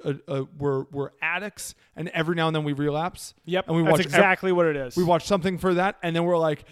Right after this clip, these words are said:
Speaker 1: "God, I want more." And then you don't have any more and you wean off it and you try your best to not fucking think about
Speaker 2: Yeah,
Speaker 1: it.
Speaker 2: we're still on it right now. We're watching season
Speaker 1: In a big
Speaker 2: one.
Speaker 1: way. We're, we are fully relapsed
Speaker 2: Well, we're
Speaker 1: right
Speaker 2: trying
Speaker 1: now.
Speaker 2: to, I wanna rewatch the finale, but I kinda wanna watch all the other episodes again
Speaker 1: Mm-hmm.
Speaker 2: first. <laughs>
Speaker 1: Yeah.
Speaker 2: So it's like, we got a lot to do.
Speaker 1: Yeah.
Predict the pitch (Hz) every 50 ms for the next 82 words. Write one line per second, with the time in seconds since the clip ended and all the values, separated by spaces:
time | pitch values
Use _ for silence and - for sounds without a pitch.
0 | - _ _ - 254 247 226 233 214 202 185 190 185 196 196 185 226 285 285 240
1 | 190 160 151 151 143 - _ _ - - 160 160 160 151 147 135 185 196 175 170
2 | 190 185 170 170 175 175 170 170 170 170 160 - - - 139 131 127 135 170 175
3 | 170 165 160 147 - 160 156 - _ - 143 139 135 127 - _ _ - - 165
4 | 151 151 147 147 147 139 135 - 147 139 143 151 151 156 - - 147 135 147 117
5 | 131 123 123 127 143 143 139 170 175 - - 277 269 247 208 196 196 180 147 151
6 | 147 139 135 131 123 123 131 139 143 143 - - 127 - 147 135 127 147 165 160
7 | 175 170 143 143 127 127 139 165 180 175 180 175 165 151 - - 196 175 165 151
8 | 147 143 127 147 147 202 220 226 202 - 240 240 226 208 - 175 185 185 208 220
9 | 214 185 165 185 190 185 190 185 170 - - - 147 - - 151 143 143 165 185
10 | 160 160 139 - 170 165 160 160 156 147 139 143 139 - 151 139 143 143 135 139
11 | 139 131 - 160 151 - 190 185 - - - - - - 180 165 151 151 147 147
12 | 233 254 - - - - - - 185 156 143 156 156 147 - 151 135 - - _
13 | _ _ _ _ _ - - - - 143 139 139 147 151 160 170 185 196 208 208
14 | 247 180 131 - _ _ - 165 156 135